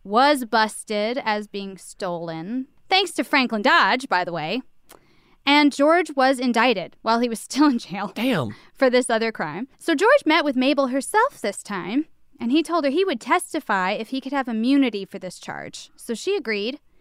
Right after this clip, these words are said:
Speaker 1: He became their star witness. He told everyone in nineteen twenty-four all about his arrangement with Dougherty and Smith, how he built his empire.
Speaker 2: Ooh.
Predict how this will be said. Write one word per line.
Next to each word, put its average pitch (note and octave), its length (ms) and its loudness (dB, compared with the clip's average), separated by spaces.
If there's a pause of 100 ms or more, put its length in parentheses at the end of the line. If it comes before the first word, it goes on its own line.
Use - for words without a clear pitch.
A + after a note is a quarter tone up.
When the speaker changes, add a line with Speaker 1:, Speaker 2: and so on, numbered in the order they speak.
(340)
Speaker 1:
He F4+ 180 0
became D#4+ 400 0
their A3 200 -4
star G3 560 -2
witness. A3 540 -4
He G#3+ 160 -6
told G#3 280 -6
everyone A#3+ 580 -4
in G#3 200 -6
nineteen G#3+ 360 -8
twenty-four G3+ 500 -6 (260)
all G4+ 320 6
about F4 220 6
his D#4 160 2
arrangement B3 500 -2
with G#3+ 160 -8
Dougherty G#3+ 480 -2
and F3+ 120 -10
Smith, D#4+ 600 2 (320)
how A#3+ 200 2
he C4 120 0
built A3+ 260 -4
his G3+ 200 -8
empire. C4+ 920 2
Speaker 2:
Ooh. F3 60 -12